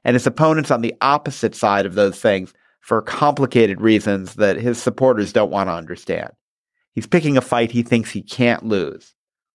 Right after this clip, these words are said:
So how do liberals avoid getting caught in the trap? How can they shun Trump's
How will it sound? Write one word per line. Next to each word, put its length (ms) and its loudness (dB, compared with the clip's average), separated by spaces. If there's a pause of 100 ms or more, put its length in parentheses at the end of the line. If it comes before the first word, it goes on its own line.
So 160 0
how 180 2
do 60 2
liberals 460 2
avoid 380 4
getting 240 2
caught 280 -2
in 60 -10
the 80 0
trap? 480 -2 (220)
How 160 0
can 160 -4
they 120 2
shun 500 0
Trump's 420 -2